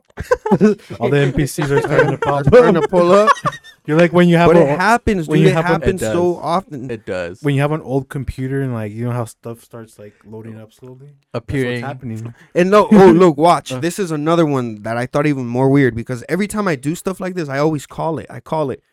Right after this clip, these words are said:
Speaker 2: I was, my fucking, uh, I needed some air in my tire. I was like, "Oh, I'm gonna pull up to fucking Holiday,
Speaker 3: Mm-hmm.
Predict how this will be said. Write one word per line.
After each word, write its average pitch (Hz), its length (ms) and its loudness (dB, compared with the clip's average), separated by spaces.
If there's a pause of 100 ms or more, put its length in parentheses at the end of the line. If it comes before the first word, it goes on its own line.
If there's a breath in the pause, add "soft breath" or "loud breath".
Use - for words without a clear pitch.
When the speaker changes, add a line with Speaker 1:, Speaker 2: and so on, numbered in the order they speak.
(260)
Speaker 2:
I - 80 -8
was, 127 200 -8
my 120 220 -8
fucking, 127 520 -10
uh, 104 380 -8 (500)
I 101 60 -10
needed 160 180 0
some 135 180 -6
air 143 180 0
in 135 60 2
my 117 140 -2
tire. 113 380 -8
I - 40 -16
was 113 140 -16
like, - 100 -20
"Oh, 120 120 -6
I'm 113 100 -6
gonna 110 80 -10
pull 127 240 -6
up 127 160 -6
to - 100 -20
fucking 120 340 -10
Holiday, 123 560 -4 (200)
Speaker 3:
Mm-hmm. 120 160 -16